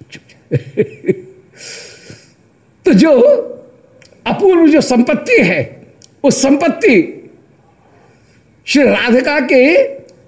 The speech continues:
कृपा रूपी जो अपूर्व संपत्ति है, उस कृपा रूपी संपत्ति के इमे माने उसके मूल्य रूपी,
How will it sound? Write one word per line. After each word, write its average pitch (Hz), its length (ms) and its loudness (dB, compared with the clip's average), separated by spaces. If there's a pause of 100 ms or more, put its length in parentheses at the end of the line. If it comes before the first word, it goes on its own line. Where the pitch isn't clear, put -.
(120)
कृपा 262 360 0
रूपी 370 320 2
जो 269 100 2
अपूर्व 247 320 0
संपत्ति 220 540 -2
है, 175 480 -2
उस - 120 -2
कृपा 339 380 -2
रूपी 285 300 0
संपत्ति 220 640 0 (720)
के 277 320 2 (520)
इमे 311 340 4
माने 277 600 2 (260)
उसके 277 320 0
मूल्य 294 640 4
रूपी, 151 400 -4